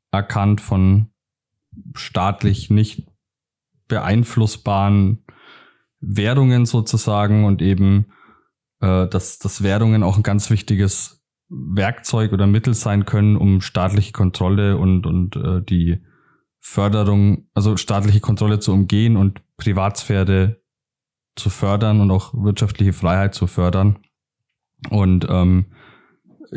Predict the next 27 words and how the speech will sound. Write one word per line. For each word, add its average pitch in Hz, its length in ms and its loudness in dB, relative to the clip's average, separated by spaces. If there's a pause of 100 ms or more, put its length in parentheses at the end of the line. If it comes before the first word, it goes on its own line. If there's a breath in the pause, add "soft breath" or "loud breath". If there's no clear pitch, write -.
(120)
ich - 180 -6
glaub, 107 320 -4
dieser 104 320 0
Max - 600 -2
More 104 840 4
hat 107 180 -2
sich - 200 -4
ja 101 100 0
auch, 98 420 -2 (340)
äh, 123 80 -10
also - 420 -6
besonders 107 920 -2 (400)
intensiv 110 640 0
dann 101 220 -2
eben 98 180 2
auch 95 320 -2
mit, 98 260 0 (280)
äh, - 500 -6
ja, 87 220 0
Hayeks 104 340 -2
Ideen 104 420 0
zur 113 480 0
Entnationalisierung 107 1300 0
des 104 160 -2
Geldes 104 460 -2
irgendwie 104 240 2
beschäftigt 104 800 -4